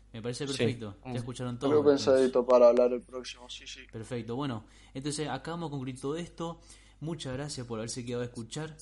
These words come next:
Speaker 1: Eh, estamos honorados de hacer esto. Eh, y espero que se prendan en la próxima.
Speaker 3: Hijo de puta, dijiste honorados.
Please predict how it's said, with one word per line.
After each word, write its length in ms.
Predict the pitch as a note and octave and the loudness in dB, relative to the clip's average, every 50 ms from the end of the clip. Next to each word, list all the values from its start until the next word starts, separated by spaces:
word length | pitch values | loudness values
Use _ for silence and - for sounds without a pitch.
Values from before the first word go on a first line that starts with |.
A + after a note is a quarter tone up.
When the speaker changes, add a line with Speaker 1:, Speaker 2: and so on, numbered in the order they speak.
| - - - - - - | -20 -20 -20 -20 -20 -14
Speaker 1:
Eh, 600 | - A#2+ A#2+ A#2 A#2 A#2 A2+ A2+ A2 A2 G#2+ G#2 - | -10 -8 -6 -6 -4 -6 -6 -6 -6 -6 -8 -8 -10
estamos 520 | G#2+ - - B2+ B2+ C#3 C#3 C3+ C3+ - - | -16 -16 -14 -10 -8 -8 -8 -8 -8 -12 -10
honorados 480 | - C3+ B2+ B2+ C3+ D#3+ D3+ C3 A#2+ A2+ | -8 -6 -4 -4 -2 -2 -2 -2 -2 -2
de 60 | G#2+ | -4
hacer 200 | G2+ - A#2+ B2 | -6 -6 -6 -6
esto. 320 | C3+ C3 C3 - D3+ D3+ D3+ D#3 D#3 - - - - - - - _ - | -6 -6 -8 -8 -10 -10 -10 -14 -18 -20 -20 -20 -20 -20 -20 -20 _ -8
Eh, 640 | - A#2+ A#2+ A#2+ A#2 A#2 A2+ A2 A2 A2 A2 A2 - - _ _ _ - - - - - - - _ _ _ | -6 -4 -2 -2 -2 -2 -4 -4 -4 -4 -6 -8 -8 -12 _ _ _ -20 -20 -20 -20 -20 -20 -20 _ _ _
y 80 | - C#3 | -6 -6
espero 320 | B2+ C3+ - E3+ F3+ E3+ | -6 -4 -4 -4 -4 -4
que 580 | C#3+ D3+ C#3+ C3+ C3+ C3 C3 B2+ B2 B2 A#2+ A#2 - | -2 -2 0 0 0 0 0 -2 -4 -4 -6 -10 -12
se 140 | - - C3+ | -12 -12 -10
prendan 220 | C#3 E3 F3 E3+ E3 | -8 -6 -6 -6 -4
en 60 | D#3 | -4
la 80 | D3+ D3 | -6 -6
próxima. 420 | D#3 G3 D#3+ B2 - - A2+ A2+ A2 - | -4 -4 -6 -6 -6 -8 -8 -8 -10 -10
Speaker 3:
Hijo 180 | - - C3 | -4 0 2
de 60 | A#2+ | 2
puta, 260 | G#2+ - D3+ D3 E3+ C#3 | 2 2 4 8 8 8
dijiste 380 | B2 A#2+ - - - - D#3+ | 8 8 4 -6 0 4 6
honorados. 800 | D#3 D3+ C3 A2+ A2 A2 B2+ C#3 C#3+ C3+ C3+ - - - - | 8 8 8 8 6 6 6 6 6 4 2 0 -8 -16 -18